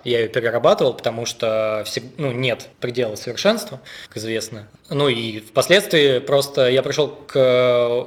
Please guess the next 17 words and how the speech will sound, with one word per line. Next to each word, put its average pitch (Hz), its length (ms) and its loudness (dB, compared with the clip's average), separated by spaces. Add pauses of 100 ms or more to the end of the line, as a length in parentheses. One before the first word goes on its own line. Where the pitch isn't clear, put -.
очень 135 520 -2
высокой 127 420 0
эффективности. 135 640 -6 (120)
То 131 80 0
есть 120 220 -4
я 127 520 0 (140)
нашёл 135 340 4
формулу, 233 580 2
как - 540 0
делать 135 340 0
так, 190 220 2
чтобы 139 280 -2
за 131 140 0
курс 190 320 0
все - 320 0
всё 151 180 -2
понимали. 131 460 -8